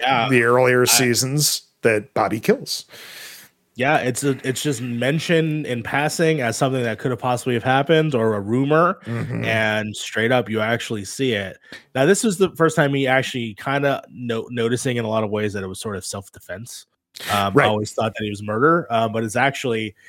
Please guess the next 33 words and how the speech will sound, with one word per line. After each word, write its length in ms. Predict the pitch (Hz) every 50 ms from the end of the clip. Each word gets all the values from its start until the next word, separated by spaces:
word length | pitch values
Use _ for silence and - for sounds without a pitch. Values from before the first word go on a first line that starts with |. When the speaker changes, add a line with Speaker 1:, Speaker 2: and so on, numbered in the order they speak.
| - _ _ _ _ -
Speaker 1:
the 80 | 117 113
guy 220 | 143 139 147 147
pulls 220 | - 151 143 120 135
out 100 | 127 113
the 60 | 120
gun 160 | 120 117 107 98
first, 480 | - - - 160 135 117 110 - -
and 120 | 120 110 104
Bobby, 360 | 113 110 107 104 107 101 104 -
in, 300 | 117 110 107 104 101 98 - _ _
in 80 | 113 107
response 360 | 104 - - 123 107 - -
to 60 | - 92
defend 260 | 104 - 151 147 123
himself, 380 | 113 104 - - 104 101 - -
shoots. 500 | - - 170 139 110 98 - - - - _ _ _ _ _ _
He 100 | - 156
does 320 | 139 202 226 233 190 165
give 240 | 147 185 190 185 165
off 240 | 175 170 165 160 -
that 180 | 147 127 123 104
lash 760 | 98 104 113 123 127 135 135 117 - - - - - - - _ _
<laughs> 100 | _ -
crazy 420 | - - - 135 135 - - -
shot 600 | 147 143 - - - 156 143 151 151 - 165 -
in 60 | 175
the 80 | 165 147
back 260 | 120 131 123 143 151
of 100 | 151 151
the 60 | 143 127
man's 260 | 131 139 147 143 120
head. 300 | - 113 135 147 170 - 302
Speaker 2:
Yeah. 600 | - 254 381 403 403 392 392 392 381 392 381 381